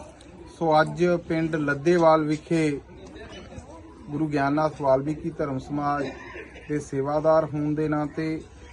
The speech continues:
ਮੈਂ ਸਮੁੱਚੀ ਸਾਧ ਸੰਗਤ ਨੂੰ ਦੱਸਣਾ ਚਾਹੁੰਦਾ ਕਿ ਪਿੰਡ ਲੱਦੇਵਾਲ ਵਿਖੇ ਅੱਜ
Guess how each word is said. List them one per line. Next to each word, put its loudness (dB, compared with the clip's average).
ਮੈਂ 2
ਸਮੁੱਚੀ -6
ਸਾਧ 0
ਸੰਗਤ -6
ਨੂੰ -2
ਦੱਸਣਾ -4
ਚਾਹੁੰਦਾ -4
ਕਿ -10
ਪਿੰਡ -2
ਲੱਦੇਵਾਲ -2
ਵਿਖੇ -4
ਅੱਜ -4